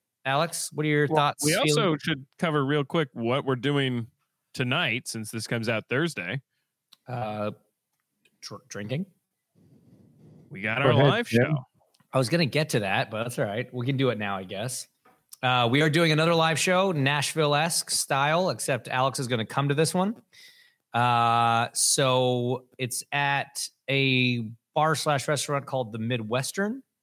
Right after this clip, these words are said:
Speaker 2: Yeah,
Speaker 1: Midwestern.
Speaker 2: it's, it's downtown. It's, uh, it's right by the, the field house. So if you're gonna go to the Cardinals game tomorrow, just hang around downtown.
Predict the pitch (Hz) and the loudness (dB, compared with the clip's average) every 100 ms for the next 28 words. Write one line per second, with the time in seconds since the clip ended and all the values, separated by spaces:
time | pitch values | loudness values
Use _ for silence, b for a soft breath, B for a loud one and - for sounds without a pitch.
0 | _ _ _ _ _ _ _ _ _ 113 | _ _ _ _ _ _ _ _ _ -6
1 | 120 127 135 123 107 107 123 120 - 123 | -4 -4 -6 -8 -6 -8 -10 -10 -8 -4
2 | 123 147 135 113 120 156 - 120 107 - | -4 -4 -4 -4 -6 -10 -12 -14 -12 -10
3 | 110 107 107 104 104 - 117 110 113 113 | -8 -6 -6 -6 -8 -4 -4 -2 -2 -2
4 | 110 110 110 113 117 110 110 127 131 113 | -2 -2 -4 -6 -6 -4 -2 -2 0 0
5 | 113 113 110 117 113 113 113 120 117 120 | 0 -2 -2 0 0 0 -2 -2 0 0
6 | 120 120 - 135 160 170 170 160 175 165 | 0 -4 -12 -6 -2 0 0 0 -2 0
7 | 165 160 156 156 131 - 127 127 120 123 | 0 2 2 0 -4 -4 -4 -2 -2 -2
8 | 123 120 139 113 107 | -2 -2 -4 -4 -6